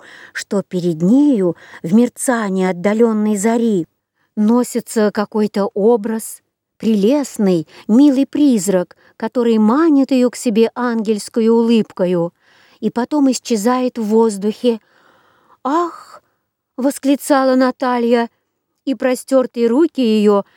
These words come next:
медленно опускались к земле. Иногда же воспаленным мыслям ее представлялся огромный храм, в который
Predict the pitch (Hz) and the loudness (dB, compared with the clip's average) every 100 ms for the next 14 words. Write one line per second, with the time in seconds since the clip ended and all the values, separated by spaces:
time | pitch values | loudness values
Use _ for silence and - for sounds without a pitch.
0 | _ 220 247 269 226 220 208 - 202 - | _ 0 2 2 0 -2 -2 -6 -10 -6
1 | 220 214 202 196 196 196 196 180 180 175 | -6 -4 -6 -4 0 2 4 2 0 -4
2 | _ _ _ _ _ _ _ - 202 196 | _ _ _ _ _ _ _ -8 -2 -2
3 | 185 208 214 190 190 - 196 196 196 190 | -2 -4 -4 -4 -6 -6 -6 -2 0 0
4 | 190 185 269 - 233 202 202 185 180 170 | 2 2 2 0 -2 0 0 2 0 -2
5 | _ _ _ _ - 185 - 175 185 220 | _ _ _ _ -8 -6 -4 -2 0 -2
6 | 226 - 202 - _ _ _ _ - 151 | -4 -4 -6 -8 _ _ _ _ -18 -12
7 | 151 208 247 220 220 - 202 220 180 156 | -4 0 0 0 -4 -6 -6 -4 -6 -10
8 | 160 _ _ _ _ _ _ - 196 226 | -16 _ _ _ _ _ _ -8 -6 -2
9 | 233 233 | -2 -2